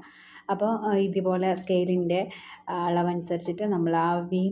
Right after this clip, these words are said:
മാർക്ക് ചെയ്ത് കൊടുത്തിട്ടുണ്ടായിരുന്നു. അപ്പോൾ അവിടെ നമ്മൾ ദാ ഇതുപോലെ പോയിന്റ്സ് ഇട്ട് കൊടുക്കുക. ഒരു വൺ ഇഞ്ച്, വൺ ഇഞ്ച് അകലത്തിൽ നമ്മൾ മാർക്കിങ് ചെയ്ത് കൊടുക്കുക കേട്ടോ.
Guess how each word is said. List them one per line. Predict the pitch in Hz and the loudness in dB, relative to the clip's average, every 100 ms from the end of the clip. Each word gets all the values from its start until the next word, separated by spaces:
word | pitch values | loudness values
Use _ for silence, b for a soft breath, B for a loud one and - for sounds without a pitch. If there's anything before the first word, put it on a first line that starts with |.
| 190 | 0
മാർക്ക് | 175 - 185 | -2 -2 0
ചെയ്ത് | 185 180 175 | 0 0 0
കൊടുത്തിട്ടുണ്ടായിരുന്നു. | 170 170 170 165 160 160 160 185 311 B B | 0 -2 -6 -4 -2 -2 -2 -4 -6 B B
അപ്പോൾ | 196 196 180 | -6 -2 0
അവിടെ | 175 185 | 0 2
നമ്മൾ | 180 175 175 | 2 0 0
ദാ | 180 175 | 0 0
ഇതുപോലെ | 175 185 185 | 0 0 2
പോയിന്റ്സ് | 180 180 175 165 | 2 2 -2 -2
ഇട്ട് | 165 | 2
കൊടുക്കുക. | 165 160 160 160 - | 2 0 -4 -8 -6
ഒരു | 175 175 165 160 170 | -4 -2 -2 -2 -4
വൺ | 170 170 | -2 -2
ഇഞ്ച്, | 170 175 | -2 -4
വൺ | 170 170 | -4 -4
ഇഞ്ച് | 170 185 | -4 -6
അകലത്തിൽ | 175 165 165 214 285 226 | -4 -4 -2 0 0 0
നമ്മൾ | 180 170 156 160 165 | 0 -2 -4 -6 -4
മാർക്കിങ് | 170 170 - 180 170 170 | -4 -6 -6 -6 -4 -2
ചെയ്ത് | 165 160 | -2 -2
കൊടുക്കുക | 156 165 160 | -4 -4 -4
കേട്ടോ. | 170 190 | -2 -4